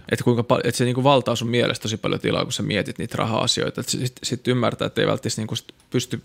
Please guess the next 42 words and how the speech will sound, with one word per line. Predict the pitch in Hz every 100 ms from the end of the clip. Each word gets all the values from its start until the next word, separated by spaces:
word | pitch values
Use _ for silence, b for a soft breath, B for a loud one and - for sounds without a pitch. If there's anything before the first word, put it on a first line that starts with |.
| - _ - 165
niinku | - 131
keksiä | 123 127 - -
mitään | - - 90
muuta. | 92 - - - -
Tai | 110
et, | 120
et | 123
sit | 131 -
pysty | 131 147
niinku | 147
ajattelemaan, | 175 143 131 123
että | -
mistä | 127 -
sä, | 123 -
mist-, | 147 139 127 -
et | -
jos | 123 -
sä |
vaan | 127
niinku | 131 139
huolehdit, | 160 139 120 120
että | -
mitä, | 123 120
mistä | - 123 117
mä |
saan | 117 113
rahaa, | 123 113 113
niin | -
sit | - -
ei | 127 113
välttämättä | 98 - - -
jaksa | 135 - -
keskittyä | 131 - - -
siihen, | - -
että | -
mistä | 120 -
kaikkialta | 123 113 - 120
sitä | - 123
vois | 120 110
niinku | - -
saada. | - 50 - 50
Ja | 50 50